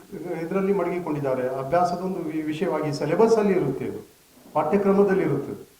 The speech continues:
ಯಾಕಂದ್ರೆ ಅವರಿಗೆ ಇದು ಗೊತ್ತುಂಟು, ಇದರ ಲಾಭಗಳೇನು ಅಂತ ಮಕ್ಕಳಿಗೆ ವಿಶೇಷವಾಗಿ. ತಮಗೆ ಇನ್ನೊಂದು ಮಾಹಿತಿ ಗೊತ್ತಿರುವಂಗೆ ಮತ್ತೆ ನಾನು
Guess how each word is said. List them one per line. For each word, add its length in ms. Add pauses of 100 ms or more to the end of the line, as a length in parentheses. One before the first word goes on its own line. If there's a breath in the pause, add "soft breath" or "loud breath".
(640)
ಯಾಕಂದ್ರೆ 360
ಅವರಿಗೆ 240
ಇದು 100
ಗೊತ್ತುಂಟು, 840
ಇದರ 140
ಲಾಭಗಳೇನು 760
ಅಂತ 120
ಮಕ್ಕಳಿಗೆ 500
ವಿಶೇಷವಾಗಿ. 680 (800)
ತಮಗೆ 600
ಇನ್ನೊಂದು 320
ಮಾಹಿತಿ 380 (440)
ಗೊತ್ತಿರುವಂಗೆ 580
ಮತ್ತೆ 260
ನಾನು 460